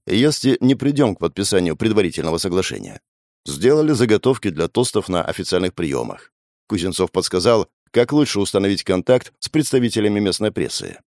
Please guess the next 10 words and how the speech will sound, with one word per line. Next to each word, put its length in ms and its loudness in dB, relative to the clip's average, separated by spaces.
Едет 480 0
заместитель 560 0
союзного 480 2
министра 580 2
для 160 -4
бесед 340 -2
о 80 0
создании 480 0
совместных 480 -2
предприятий. 640 -4